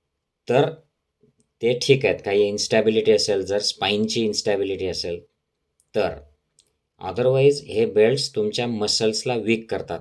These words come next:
कारण मसलच्या ऐवजी तो बेल्ट काम करतो. आणि मसलला जरी तात्पुरता आराम मिळत असला,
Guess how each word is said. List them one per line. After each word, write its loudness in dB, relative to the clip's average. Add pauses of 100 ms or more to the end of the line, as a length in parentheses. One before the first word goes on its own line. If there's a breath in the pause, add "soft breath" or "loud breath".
कारण -8
मसलच्या 0
ऐवजी 2
तो -2
बेल्ट 2
काम -2
करतो. -10 (960)
आणि -6
मसलला 0
जरी 0
तात्पुरता -2
आराम 2
मिळत -2
असला, -4